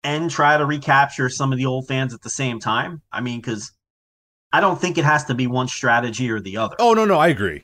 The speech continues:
Speaker 2: Yeah, I just think maybe, maybe more focus in, in, in one department over the other. Um, but, and that's not to say that they haven't been doing that so far. I think they have been doing a pretty good job, uh, uh, uh, of balancing both. I, I think to me, I just, I,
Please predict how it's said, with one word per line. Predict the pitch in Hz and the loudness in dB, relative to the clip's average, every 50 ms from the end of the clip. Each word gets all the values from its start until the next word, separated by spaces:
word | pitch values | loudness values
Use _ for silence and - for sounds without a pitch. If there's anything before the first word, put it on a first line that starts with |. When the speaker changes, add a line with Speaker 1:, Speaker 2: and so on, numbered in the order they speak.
| _ - | _ -4
Speaker 2:
Yeah, | 131 110 87 | -2 -2 0
I | 92 127 131 | 0 -2 -2
just | 131 - - | -2 -4 -4
think | 147 117 95 | -4 -4 -2
maybe, | 123 123 123 113 110 104 107 101 92 120 | 0 0 0 0 0 -4 -6 -6 -8 -6
maybe | 147 160 156 143 139 | -4 -2 0 0 0
more | 135 131 127 117 | 2 2 2 0
focus | - - - 127 117 - - 95 82 - - - - - - | 0 0 0 0 0 0 -2 -4 -4 -4 -6 -8 -8 -8 -8
in, | 98 95 | -8 -6
in, | 92 95 95 92 92 90 90 92 87 | -6 -4 -6 -6 -6 -6 -6 -6 -6
in | 85 90 90 | -8 -8 -6
one | 87 87 87 85 78 | -6 -4 -4 -6 -6
department | 78 - - 87 82 - 80 78 78 - - | -8 -4 -4 -2 -2 -4 -6 -10 -12 -10 -10
over | 90 78 78 76 | -10 -8 -8 -8
the | 80 78 | -8 -8
other. | 71 71 69 67 - - - _ _ _ _ _ _ _ _ _ _ _ | -8 -8 -10 -10 -14 -14 -18 _ _ _ _ _ _ _ _ _ _ _
Um, | - 71 76 76 73 73 73 - | -12 -10 -8 -8 -8 -10 -8 -2
but, | - 208 202 190 | 0 0 2 4
and | 214 233 233 | 2 2 4
that's | 254 262 254 - | 2 0 0 0
not | 269 240 - | 0 -2 0
to | - - | 0 0
say | 240 - | 0 2
that | 151 | 2
they | 165 131 | 2 2
haven't | 113 143 156 143 113 | 2 2 0 0 -2
been | 101 90 | -4 -4
doing | 92 90 87 | -4 -4 -4
that | 82 71 - | -6 -6 -8
so | - 76 | -10 -12
far. | - - 104 85 57 73 | -6 -4 -4 -4 -4 -6
I | 80 | -8
think | 95 92 85 | -8 -6 -4
they | 87 85 | -2 0
have | 95 92 | 0 -2
been | 87 82 | -2 -4
doing | 78 82 73 | -6 -8 -8
a | 71 | -10
pretty | 73 - 85 82 78 | -8 -8 -8 -8 -6
good | 78 76 | -8 -8
job, | 78 82 80 76 71 67 - _ _ _ _ _ _ _ - | -6 -6 -6 -6 -8 -10 -14 _ _ _ _ _ _ _ -8
uh, | - | -6
uh, | 80 73 69 82 73 73 65 64 78 80 80 - - | -4 -4 -4 -4 -4 -6 -6 -6 -6 -6 -6 -6 -8
uh, | |
of | 85 76 | -8 -6
balancing | 73 90 80 76 73 - - 76 73 | -4 -4 -4 -4 -6 -8 -10 -12 -8
both. | 71 85 80 78 73 - | -6 -4 -4 -4 -2 -2
I, | 107 123 - - - - - - | -2 -2 -2 -4 -8 -18 -8 -4
I | - 233 | -2 0
think | 285 277 - | 0 0 0
to | 220 | 2
me, | 180 180 175 | 2 4 4
I | 139 143 | 4 2
just, | 151 156 - - - | 0 0 -4 -2 0
I, | 131 139 | 0 0